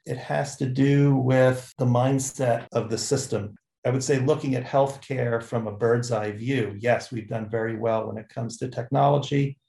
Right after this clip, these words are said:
when it comes to pharmacology, when it comes to developing a healthcare system that can tackle disease. I think we've done an absolutely amazing job. When it comes to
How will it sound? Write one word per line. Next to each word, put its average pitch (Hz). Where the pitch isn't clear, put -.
when 117
it 117
comes 120
to 110
pharmacology, 127
when 110
it 104
comes 123
to 110
developing 120
a 107
healthcare 131
system 123
that 107
can 110
tackle 117
disease. 117
I 110
think 131
we've 120
done 117
an 110
absolutely 120
amazing 113
job. 110
When 127
it 127
comes 139
to 123